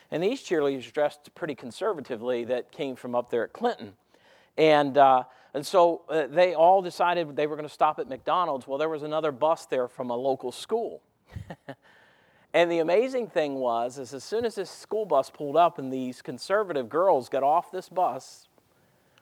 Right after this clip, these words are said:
all of a sudden, all the guys that were over here talking to the ones that had the wrong kind of ammunition going on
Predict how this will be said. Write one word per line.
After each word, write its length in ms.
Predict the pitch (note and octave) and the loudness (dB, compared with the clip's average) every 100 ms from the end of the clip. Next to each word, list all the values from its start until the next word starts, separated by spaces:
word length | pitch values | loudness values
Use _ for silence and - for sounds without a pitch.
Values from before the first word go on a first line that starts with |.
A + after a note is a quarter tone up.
| - | 0
all 160 | D3+ G#3 | 2 2
of 60 | |
a 60 | E3 | 0
sudden, 400 | - A3 G#3+ D#3 | 0 0 2 0
all 160 | D3+ | -2
the 60 | C#3+ | 0
guys 360 | D3+ F3+ F#3+ D#3+ | 0 0 0 -2
that 80 | |
were 100 | C3+ | -4
over 160 | D3 C3+ | -4 -2
here 140 | C#3 | -6
talking 500 | C3+ D#3+ E3 E3+ D3 - | -2 -2 -2 -4 -8 -8
to 260 | D#3 C#3+ | -8 -6
the 100 | C3 | -6
ones 300 | C3+ D3 D3 | -8 -8 -8
that 260 | C3 C3 A#2 _ _ _ | -8 -8 -8 _ _ _
had 180 | D#3+ C3 | -2 0
the 60 | |
wrong 240 | B2+ D3+ D3+ | 0 0 -2
kind 240 | D#3 D#3 | -4 -6
of 80 | C#3+ | -6
ammunition 540 | D#3+ D#3 D3+ D#3+ E3+ | -8 -6 -8 -8 -8
going 260 | E3 E3+ E3 | -4 -4 -4
on 240 | F#3 F3+ | -8 -12